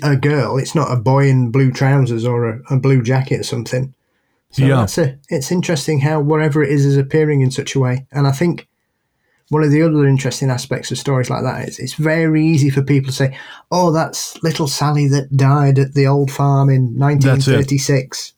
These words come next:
Speaker 1: Is it? How do you know that? <laughs> I think when you start to unpick stories, 'cause a lot of them have a kernel of truth in them, that, yeah, maybe
Speaker 2: Sure.
Speaker 1: something horrible did happen to some poor,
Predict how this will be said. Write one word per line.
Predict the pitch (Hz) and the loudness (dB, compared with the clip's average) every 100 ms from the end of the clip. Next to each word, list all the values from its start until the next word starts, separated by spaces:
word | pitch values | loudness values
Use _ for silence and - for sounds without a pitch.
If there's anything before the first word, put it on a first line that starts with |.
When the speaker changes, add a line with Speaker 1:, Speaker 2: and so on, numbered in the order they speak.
| _ | _
Speaker 1:
Is | 123 127 | -4 0
it? | 247 269 - _ _ | 0 -2 -14 _ _
How | 185 | -4
do | 233 | 0
you | 277 | 0
know | 277 285 | 0 0
that? | 311 254 - - | 0 -2 -10 -4
<laughs> | 165 - 226 - 988 960 - - - - 359 - - - - - - _ - | -4 -2 -2 -2 -2 -2 -2 -2 -4 -4 -4 -6 -10 -12 -10 -12 -16 _ -4
I | 165 | -2
think | 233 220 | 0 0
when | 208 220 | 0 2
you | 202 | 0
start | - 208 160 | 0 -2 -2
to | 185 | -2
unpick | 147 208 - - - _ _ _ _ _ _ - | 0 -2 -4 -8 -20 _ _ _ _ _ _ -18
stories, | - 143 127 123 | -6 -2 0 0
'cause | 139 | -2
a | 165 | 0
lot | 196 170 | 0 0
of | 143 | 2
them | 135 127 - _ - | 2 0 -6 _ -6
have | 160 147 | -4 -4
a | |
kernel | 135 175 165 151 | -2 0 2 2
of | 135 - | 0 -2
truth | - 175 139 | 0 0 0
in | 117 113 | -2 -2
them, | 123 135 - | -2 -4 -6
that, | - 143 | -6 -2
yeah, | 160 | 0
maybe | 127 135 135 | 2 2 2
Speaker 2:
Sure. | 135 | 2
Speaker 1:
something | 135 123 | 0 0
horrible | 135 139 131 | 0 2 2
did | 131 139 | 2 2
happen | 135 131 | 0 -2
to | 131 | -4
some | 131 135 123 | -2 -2 -2
poor, | - 123 113 | -2 -4 -4